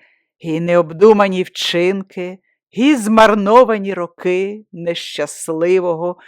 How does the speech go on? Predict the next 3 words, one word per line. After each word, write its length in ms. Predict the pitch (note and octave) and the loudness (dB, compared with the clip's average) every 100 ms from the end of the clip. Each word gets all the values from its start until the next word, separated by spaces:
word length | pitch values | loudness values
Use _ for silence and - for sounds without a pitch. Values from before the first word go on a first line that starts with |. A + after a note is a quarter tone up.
| _ _ | _ _
подружнього 840 | D#3+ D#3 D#3 D#3 D3+ - D#3 D3+ | -8 -6 -6 -6 -6 -8 -10 -8
життя. 720 | D#3 E3 - - E3+ D3+ C#3+ - _ _ _ _ _ _ | -8 -10 -14 -12 -8 -8 -10 -16 _ _ _ _ _ _
Самотність, 1400 | - - - F#3 F#3 F3 E3+ D#3 - D3+ D3 - - - | -18 -14 -2 0 2 0 -2 -4 -6 -16 -14 -16 -18 -20